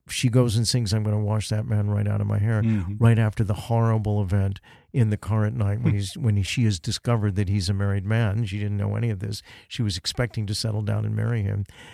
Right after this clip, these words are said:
Speaker 1: And so it's,
Speaker 2: Interesting.
Speaker 1: it's,
Speaker 2: That's, that's cool.
Speaker 1: it's a little
Speaker 2: I like
Speaker 1: more
Speaker 2: that.
Speaker 1: geared. You can say it's updated, but it takes
Speaker 2: Yeah.
Speaker 1: place in nineteen forty-three during the war in the South Pacific. Uh, but it's updated s-, uh, uh, content-wise 'cause,
Speaker 2: Mm-hmm.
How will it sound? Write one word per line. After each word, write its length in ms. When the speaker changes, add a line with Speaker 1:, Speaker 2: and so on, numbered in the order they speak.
Speaker 1:
And 220
so 140
it's, 100
Speaker 2:
Interesting. 300
Speaker 1:
it's, 40
Speaker 2:
That's, 200
that's 300
cool. 340
Speaker 1:
it's 180
a 60
little 280
Speaker 2:
I 40
like 120
Speaker 1:
more 180
Speaker 2:
that. 140
Speaker 1:
geared. 480
You 160
can 160
say 200
it's 180
updated, 720
but 100
it 120
takes 200
Speaker 2:
Yeah. 80
Speaker 1:
place 180
in 80
nineteen 360
forty-three 760
during 260
the 80
war 200
in 100
the 200
South 260
Pacific. 520
Uh, 140
but 180
it's 120
updated 520
s-, 220
uh, 100
uh, 60
content-wise 760
'cause, 300
Speaker 2:
Mm-hmm. 80